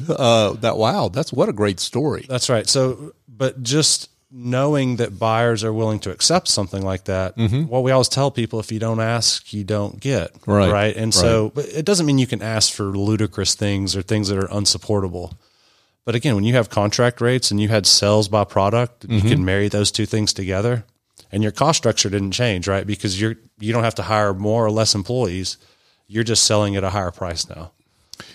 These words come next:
Speaker 1: Well, and again, I love your point about how this doesn't show up in the audit or the review or whatever, because it cannot.
Speaker 2: It cannot. It ha-, it
Speaker 1: Yeah.
Speaker 2: just has to be what
Speaker 1: Yeah.
Speaker 2: happened.
Speaker 1: And so what you, what you've done is you've taken a, um,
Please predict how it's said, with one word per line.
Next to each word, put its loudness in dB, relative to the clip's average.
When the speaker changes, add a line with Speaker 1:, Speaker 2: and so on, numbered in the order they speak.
Speaker 1:
Well, 6
and 2
again, 2
I -2
love 4
your 4
point 0
about 2
how 0
this 0
doesn't -2
show -4
up -4
in -6
the -4
audit 4
or 0
the -4
review 2
or 2
whatever, 2
because -4
it -10
cannot. -2
Speaker 2:
It -4
cannot. -2
It 0
ha-, 2
it 2
Speaker 1:
Yeah. 6
Speaker 2:
just 4
has 2
to -4
be 0
what 0
Speaker 1:
Yeah. 6
Speaker 2:
happened. -4
Speaker 1:
And 2
so 6
what 2
you, 2
what -2
you've -2
done 4
is -2
you've -6
taken 0
a, 0
um, 0